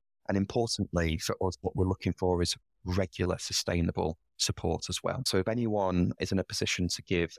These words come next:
a regular donation, be that a pound all the way up to something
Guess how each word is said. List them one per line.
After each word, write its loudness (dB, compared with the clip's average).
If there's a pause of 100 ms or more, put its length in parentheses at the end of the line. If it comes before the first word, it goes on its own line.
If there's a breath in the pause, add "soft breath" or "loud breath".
a 0
regular 0
donation, 0
be 2
that 0 (500)
a -2
pound 2
all 4
the 2
way 4
up 0
to -2
something 2